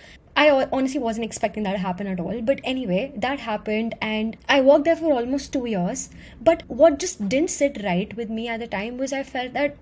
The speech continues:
I cannot probably do this forever. Even though everybody I was working with th-, there in Bain was phenomenal,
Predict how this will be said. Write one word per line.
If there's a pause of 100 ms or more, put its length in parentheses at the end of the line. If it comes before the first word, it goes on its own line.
I
cannot
probably
do
this
forever. (100)
Even
though
everybody
I
was
working
with (500)
th-,
there
in
Bain
was
phenomenal,